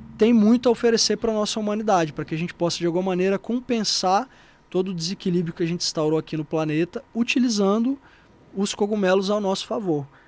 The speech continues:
Da mesma maneira que eles estabelecem essa relação simbiótica com o planeta, eles estabelecem essa relação simbiótica quando nós os consagramos, da maneira como eles interagem com a nossa rede neural,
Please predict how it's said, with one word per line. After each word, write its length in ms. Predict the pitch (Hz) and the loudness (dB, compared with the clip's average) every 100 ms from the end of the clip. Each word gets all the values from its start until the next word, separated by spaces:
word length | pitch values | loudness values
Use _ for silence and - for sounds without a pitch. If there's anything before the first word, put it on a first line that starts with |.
| _ _ | _ _
Da 80 | 143 | -4
mesma 200 | 160 220 | -2 0
maneira 260 | 214 196 190 | 2 2 0
que 80 | |
eles 120 | 180 165 | -2 0
estabelecem 580 | - 170 165 160 156 | -2 0 0 0 -2
essa 160 | 156 160 | -4 -4
relação 360 | 160 160 - 160 | -4 -4 -4 -4
simbiótica 680 | - 208 185 160 180 - 160 | -4 -2 2 2 2 -2 -8
com 140 | 165 | -6
o 40 | |
planeta, 520 | 147 151 143 180 208 156 | -4 -4 0 2 2 -2
eles 140 | 143 | -4
estabelecem 500 | - 147 151 156 - | -4 -2 -2 -2 -2
essa 140 | 160 151 | -4 -6
relação 260 | 147 160 | -6 -6
simbiótica 560 | 147 180 170 156 160 156 | -6 -4 -2 0 -2 -6
quando 280 | - 151 151 | -8 -6 -2
nós 240 | 156 160 | -2 -4
os 120 | 147 | -6
consagramos, 800 | - 151 - 143 131 156 202 165 | -10 -6 -6 -6 -4 -2 -2 -2
da 80 | 151 | -4
maneira 320 | 147 151 156 | -4 -4 -4
como 180 | - 151 | -6 -6
eles 180 | 143 139 | -6 -6
interagem 520 | 143 143 143 151 151 | -6 -4 0 -2 -4
com 120 | 151 | -8
a 20 | |
nossa 240 | 143 139 147 | -8 -8 -6
rede 240 | 143 143 | -6 -4
neural, 480 | 139 135 147 202 | -4 -2 2 2